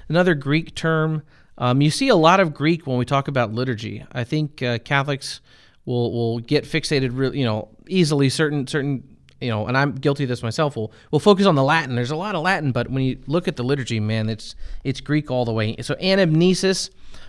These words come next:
um, is a Greek word that has to do with remembering. Um, and, and actually in Platonic philosophy, it has to do with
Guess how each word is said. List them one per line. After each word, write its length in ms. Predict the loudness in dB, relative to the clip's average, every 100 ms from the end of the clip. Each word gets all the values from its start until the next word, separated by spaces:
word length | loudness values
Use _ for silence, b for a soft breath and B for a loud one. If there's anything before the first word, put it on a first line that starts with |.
| B 0
um, 380 | 2 4 2 0
is 160 | -2 -2
a 60 |
Greek 280 | -2 -4 -2
word 200 | -2 0
that 100 | 0
has 200 | 0 -2
to 40 | -2
do 120 | -2
with 160 | 0
remembering. 720 | 0 0 2 0 0 -2 -4 -8 B B B 0
Um, 280 | 2 4 2
and, 140 | 0
and 140 | 2
actually 520 | 2 2 0 0 2 0 -2
in 360 | 0 2 0
Platonic 540 | 0 -4 0 0 0 -2
philosophy, 600 | -2 0 0 -2 -4 -2
it 60 |
has 260 | 0 -2 -2
to 80 | -6
do 260 | -4 -2
with 260 | 0 -2